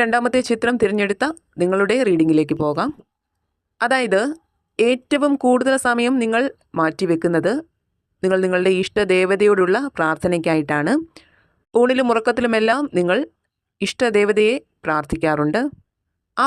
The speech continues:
പ്രാർത്ഥനയ്ക്ക് പലപ്പോഴായി നിങ്ങൾക്ക് ഫലം ലഭിച്ചിട്ടുമുണ്ട്. അതുപോലെ തന്നെ നിങ്ങൾ സ്നേഹസമ്പന്നരാണ്. എല്ലാവരോടും കളങ്കമില്ലാത്ത സ്നേഹമാണ് നിങ്ങൾക്ക്. നിങ്ങളുടെ മുന്നിൽ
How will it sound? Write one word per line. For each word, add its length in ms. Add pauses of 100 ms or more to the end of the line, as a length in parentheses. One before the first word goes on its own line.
പ്രാർത്ഥനയ്ക്ക് 600 (500)
പലപ്പോഴായി 640
നിങ്ങൾക്ക് 340 (500)
ഫലം 240 (420)
ലഭിച്ചിട്ടുമുണ്ട്. 760 (2250)
അതുപോലെ 400
തന്നെ 220 (500)
നിങ്ങൾ 200 (360)
സ്നേഹസമ്പന്നരാണ്. 1080 (680)
എല്ലാവരോടും 500 (100)
കളങ്കമില്ലാത്ത 800 (420)
സ്നേഹമാണ് 600 (320)
നിങ്ങൾക്ക്. 360 (1000)
നിങ്ങളുടെ 360
മുന്നിൽ 240